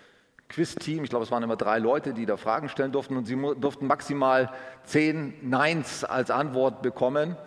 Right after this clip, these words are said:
Und, ähm, ja, ich habe das früher auch, oder mit meinen Eltern zusammen haben wir die Sendung gerne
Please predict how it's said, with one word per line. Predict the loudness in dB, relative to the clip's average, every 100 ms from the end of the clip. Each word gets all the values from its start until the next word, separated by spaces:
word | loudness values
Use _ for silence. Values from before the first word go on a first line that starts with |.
| -20 -20 -20 -20 -20 -20 -20 -20 -20 -20 _ _ 0
Und, | 2 4 0 0
ähm, | 2 4 4 2 0 -2 -6 -6 -14 -20 -14 -12 -12 -16 _ 0
ja, | 2
ich | 4
habe | 2
das | 0
früher | 2 6 8
auch, | 6 4
oder | 4 4
mit | 0 -2
meinen | 0 2
Eltern | 0 -2
zusammen | -2 0 2 2
haben | -2
wir |
die | -2 0
Sendung | 0 0
gerne | 0 0 2 -2